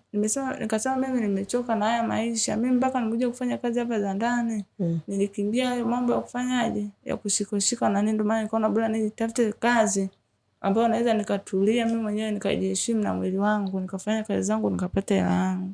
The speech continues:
Speaker 2: Mhm.
Speaker 1: Ningekuwa nataka kufanya hiyo kazi ya kushikashika, mimi ningeenda hata kwa mabaa wapi, nikafanya hiyo kazi.
Speaker 2: Mhm.
Speaker 1: Na hivyo vitu ambavyo naendelea kunifanyia mimi nitamwambia mama.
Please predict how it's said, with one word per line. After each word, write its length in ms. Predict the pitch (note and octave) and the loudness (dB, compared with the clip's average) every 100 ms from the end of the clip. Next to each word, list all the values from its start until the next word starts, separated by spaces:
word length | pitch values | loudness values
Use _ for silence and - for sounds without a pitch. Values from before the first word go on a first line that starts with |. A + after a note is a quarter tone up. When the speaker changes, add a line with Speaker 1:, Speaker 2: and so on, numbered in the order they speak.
| - | -2
Speaker 2:
Mhm. 640 | D#3+ D3 D3 D#3 E3 G#3 | 2 2 2 0 0 0
Speaker 1:
Ningekuwa 320 | G3 G#3 A3 C#4 | 0 0 2 2
nataka 340 | C4 C4+ B3+ | 2 0 -2
kufanya 300 | B3+ C4 C4 | -4 -4 0
hiyo 160 | B3+ A3+ | 0 0
kazi 240 | B3 B3 | 0 2
ya 80 | A3 | 0
kushikashika, 560 | - G3+ F#3+ - - | -2 -4 -4 -4 -4
mimi 220 | A#3 A#3+ A3 | -2 0 0
ningeenda 340 | G3 A3 A#3 | 0 0 0
hata 180 | A#3 A3 | 0 -2
kwa 140 | A3 | -2
mabaa 380 | G3+ F#3 G#3+ A3 | -2 2 4 6
wapi, 360 | G#3+ A3+ A3+ A3 | 6 4 2 -2
nikafanya 460 | G3 F#3+ F3+ A3 A3 | -4 -6 -8 -6 -4
hiyo 180 | G#3+ | -6
kazi. 580 | G3+ G#3+ G#3 G3+ G3 G3 - | -4 0 0 0 -4 -4 2
Speaker 2:
Mhm. 400 | D3 D3+ C#3+ C#3+ | 4 4 4 6
Speaker 1:
Na 120 | G#3 | 6
hivyo 220 | C#4 D4 | 6 2
vitu 220 | C4 C#4+ C#4 | 2 2 2
ambavyo 320 | C4 C#4 C4+ | 2 2 0
naendelea 320 | A3+ G#3+ B3+ | 0 0 0
kunifanyia 580 | C4+ A3+ - A3 B3+ B3 | 0 -4 -2 -2 0 0
mimi 200 | B3+ A#3+ | 0 -2
nitamwambia 760 | G#3+ G3+ F#3+ F#3 F#3 A3+ A#3 | -2 -4 -4 -2 0 0 0
mama. 480 | A3+ A#3 G#3+ G3+ G3+ | 0 0 0 0 -4